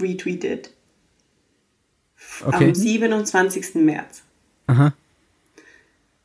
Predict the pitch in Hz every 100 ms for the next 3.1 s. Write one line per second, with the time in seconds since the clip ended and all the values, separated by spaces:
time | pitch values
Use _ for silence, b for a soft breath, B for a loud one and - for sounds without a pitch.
0 | _ - 208 208 - 190 196 196 196 190
1 | 185 180 175 170 170 180 175 180 180 -
2 | 185 185 196 196 185 185 185 170 175 -
3 | -